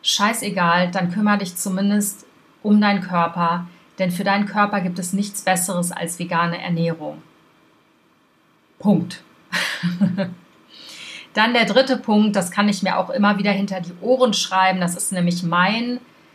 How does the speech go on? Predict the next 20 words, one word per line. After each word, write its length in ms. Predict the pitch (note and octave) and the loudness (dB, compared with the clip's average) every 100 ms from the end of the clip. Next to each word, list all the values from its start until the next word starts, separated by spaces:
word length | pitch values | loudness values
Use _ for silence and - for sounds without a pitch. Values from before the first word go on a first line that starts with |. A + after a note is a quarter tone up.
| _ - | _ -2
ähm, 440 | F#3+ F#3+ F#3 F#3 | 2 4 2 2
mein 220 | F3 F#3 G3+ | 4 4 4
Laster 460 | G3+ B3 - A#3 | 2 2 2 2
sozusagen, 840 | G#3 G3+ G3+ F3 F3 F3 F3 F3+ | 2 -2 -4 2 4 4 4 0
entstresse 640 | F3+ F3+ - - F3 - F3 | 0 0 0 2 2 2 -2
dich. 360 | - - - _ _ _ - | -10 -14 -18 _ _ _ -2
Also 520 | F#3+ F3 F#3+ F#3+ F3+ - _ _ _ _ | 0 0 0 -2 -6 -12 _ _ _ _
binde 480 | G3+ F3 A3+ C4+ C#4 | -10 -2 4 6 6
dir 140 | A3 G3 | 4 0
möglichst 500 | A3 A#3+ A3 - G3 | 0 -2 -4 -4 -2
wenig 400 | G#3+ G#3+ - - | -2 -2 -6 -8
Stress 460 | - - F#3+ F#3+ - | -8 -2 0 0 -2
ans 260 | F3 F3 | -6 -4
Bein, 360 | - F3+ G3 G3+ | 2 2 4 0
denn 120 | F3 | -2
das 160 | E3+ - | -4 -2
schadet 420 | F3+ F#3 G3 F#3+ | 2 2 0 -2
deinem 240 | E3+ E3 | -2 -2
Körper 480 | - F3+ F3+ G3 - | -2 0 0 -2 -2
ungemein. 680 | A3 A3+ F3+ D#3+ E3+ G3+ | -2 0 0 0 0 -2